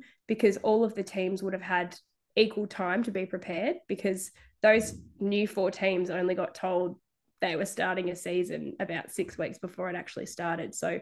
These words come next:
um, I think we'll see a bit more equality, and it'll be interesting to see what happens in the, the trade and draft period too, because, um, it might even things up a little bit. So I agree with you,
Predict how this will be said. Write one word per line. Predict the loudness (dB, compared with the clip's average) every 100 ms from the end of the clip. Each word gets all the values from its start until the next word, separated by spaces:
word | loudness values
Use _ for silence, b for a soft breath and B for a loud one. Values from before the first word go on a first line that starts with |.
| b b b b 0
um, | 0 0 -4
I |
think | 0 2
we'll | 2
see | 2 2
a | 4
bit | 2
more | 2 2 0 0
equality, | -4 -2 0 2 2 4 6
and | 6
it'll | 8
be | 6
interesting | 4 -2 -6
to | -6
see | -2 -2
what | 0
happens | -4 -4 -2
in | -2 -2
the, | -2 -4 -8 B B
the | -2
trade | 4 6 6
and | 4
draft | 2 0 -2 0
period | 0 2 -2
too, | -2 -2 0
because, | -4 -6 -6 -4
um, | -4 -4 -6 -2
it | -2 0
might | 0 0
even | 0 -4
things | -6 -4 -4
up | -4
a | -4
little | -4 -4
bit. | -6 -8
So | -2 0 2 4
I | 4
agree | 6 4
with | 4 2
you, | 2 2